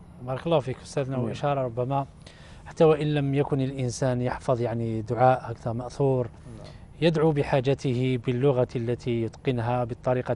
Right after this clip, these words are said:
Speaker 1: التي يتقنها. المهم أن يكون في ذلك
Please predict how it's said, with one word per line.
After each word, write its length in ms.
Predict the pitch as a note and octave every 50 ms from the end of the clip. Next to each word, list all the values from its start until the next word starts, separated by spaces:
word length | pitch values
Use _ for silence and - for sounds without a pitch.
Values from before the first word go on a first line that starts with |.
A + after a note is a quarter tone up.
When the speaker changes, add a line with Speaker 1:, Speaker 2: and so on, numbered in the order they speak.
| - -
Speaker 1:
التي 280 | B2 A2+ A#2 - - A#2+
يتقنها. 460 | A2 - - C#3 B2 B2 C3 C3+ C3+ - - - - - - - - -
المهم 240 | C#3+ D3 D3+ D3+
أن 100 | - C#3
يكون 320 | C3+ C3+ - - C#3+ C3 B2+
في 180 | - C3+ B2
ذلك 540 | A#2 C3 C#3 C3 B2 A#2+ - - C3 B2+ B2+